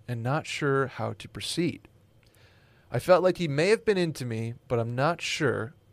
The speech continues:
and I think I may have been friend-zoned. I also think that maybe he knows I like him, but I'm also not positive on that either." A lot of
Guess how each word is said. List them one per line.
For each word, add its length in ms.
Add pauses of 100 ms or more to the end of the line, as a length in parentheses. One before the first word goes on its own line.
(160)
and 120
I 80
think 400
I 120
may 220
have 160
been 160
friend-zoned. 840 (680)
I 100
also 380
think 260
that 120
maybe 420
he 220
knows 420
I 80
like 340
him, 200
but 120
I'm 100
also 260
not 340
positive 480
on 160
that 160
either." 240
A 40
lot 180
of 320